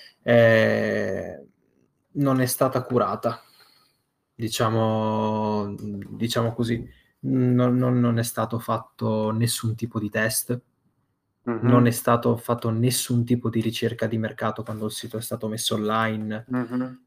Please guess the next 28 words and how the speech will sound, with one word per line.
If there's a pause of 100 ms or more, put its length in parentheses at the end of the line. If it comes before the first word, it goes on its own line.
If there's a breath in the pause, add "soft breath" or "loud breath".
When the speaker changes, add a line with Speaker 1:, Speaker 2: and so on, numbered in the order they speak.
(120)
Speaker 1:
Eh, (680)
diciamo
che
si
è
preso
il
tema, (260)
si
è (400)
personalizzato
con
i
contenuti
e
finita
lì. (1000 loud breath)
Speaker 2:
Guarda,
io,
io
ti
consiglio,
cioè,
hai
un'opportunità
favolosa,
secondo
me.